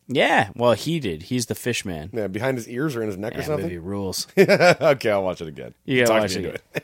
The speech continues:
Speaker 1: again. Yeah.
Speaker 2: <laughs>
Speaker 1: Dennis Hopper as an evil guy, and he just smokes the whole time.
Speaker 2: <laughs> Yeah. So where they get? <laughs> So
Speaker 1: He just
Speaker 2: they have
Speaker 1: crushes,
Speaker 2: no
Speaker 1: smokes.
Speaker 2: natural resources anywhere. They can't grow, f-, like, there's no water in the world.
Speaker 1: He hoarded the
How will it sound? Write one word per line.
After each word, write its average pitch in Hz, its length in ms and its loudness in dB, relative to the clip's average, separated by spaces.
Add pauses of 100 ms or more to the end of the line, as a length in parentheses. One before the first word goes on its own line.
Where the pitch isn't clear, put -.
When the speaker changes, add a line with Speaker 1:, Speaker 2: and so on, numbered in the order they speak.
(160)
Speaker 1:
again. 107 280 0 (160)
Yeah. - 60 -12 (140)
Speaker 2:
<laughs> - 260 -12
Speaker 1:
Dennis 156 360 6
Hopper 135 400 4
as 123 160 2
an 113 80 -2
evil 127 240 0
guy, 139 240 6
and 143 100 2
he 110 60 -2
just 117 280 2
smokes 95 420 -2
the 131 100 0
whole 131 200 0
time. 143 300 -2 (120)
Speaker 2:
<laughs> - 100 -10
Yeah. 381 300 2 (260)
So 220 160 4
where 254 120 4
they 247 80 2
get? 214 220 -2
<laughs> - 480 4
So - 200 6
Speaker 1:
He - 220 0
just 190 200 6
Speaker 2:
they - 60 -12
have - 40 -4 (220)
Speaker 1:
crushes, 190 160 4
Speaker 2:
no 208 160 12
Speaker 1:
smokes. 240 160 6
Speaker 2:
natural 196 500 8
resources 151 560 2
anywhere. 131 460 4
They 113 120 4
can't 143 300 4
grow, 127 340 0 (360)
f-, - 180 -16
like, - 320 -4 (380)
there's 143 140 0
no 180 100 6
water 147 400 6
in 113 60 0
the 107 60 2
world. 92 360 -2
Speaker 1:
He 123 300 0
hoarded 131 600 2
the 104 200 -4